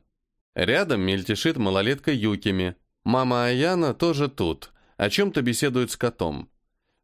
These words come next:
Незрячий сухонький старичок в пиджаке и круглых солнцезащитных очках не сильно выделяется.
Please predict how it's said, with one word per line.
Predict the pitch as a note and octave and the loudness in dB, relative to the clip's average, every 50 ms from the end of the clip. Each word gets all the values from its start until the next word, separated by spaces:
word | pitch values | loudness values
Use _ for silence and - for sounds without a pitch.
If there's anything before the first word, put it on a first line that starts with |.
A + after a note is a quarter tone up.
| _ _ | _ _
Незрячий | - - F#2 F#2+ G2 F2 F#2+ G#2 A#2 A#2+ A#2 - - G2+ F#2 | -2 0 0 0 2 2 0 0 0 0 -2 -2 -2 -2 -2
сухонький | - - C3 A#2 - B2 A2+ G#2 - G#2+ G2+ | 0 -2 -2 0 0 -2 -2 0 -2 -2 -2
старичок | - - F#2+ F#2+ F#2 F2+ - - A#2+ A#2 A2+ - | -2 -2 -2 -2 -2 -2 -2 0 0 0 -2 -6
в | - | -8
пиджаке | - - G2 F2+ G2 G2+ F#2+ - - B2+ C3+ C3 G#2+ | -4 -4 -2 0 0 0 0 0 0 0 2 2 0
и | F#2+ | 0
круглых | - - A2+ B2 A#2+ G#2 G#2 F#2+ E2+ - | -2 -2 -2 0 0 0 0 -2 -2 0
солнцезащитных | - B2 A#2+ A2+ - A2 F#2+ G2+ G2 - - B2+ A2 - - F#2 - G2+ | 0 0 0 0 -2 -2 0 0 -2 0 -2 -2 -4 -2 -4 -4 -2 -2
очках | F#2 - - - - C3+ C3+ A#2 - - | -2 -2 -2 -2 0 0 0 -2 -4 -6
не | - D#2+ E2+ G2 G#2+ | -6 -2 -2 -2 -2
сильно | - - G3+ G3+ F3 E3+ E3 | 0 0 0 2 2 2 2
выделяется. | D#3 D3+ D3+ C#3+ D3 C#3+ C#3+ B2+ F#2+ E2 D#2 - - - - - - | 0 0 0 0 0 0 2 2 2 0 -2 -4 -6 -8 -8 -10 -10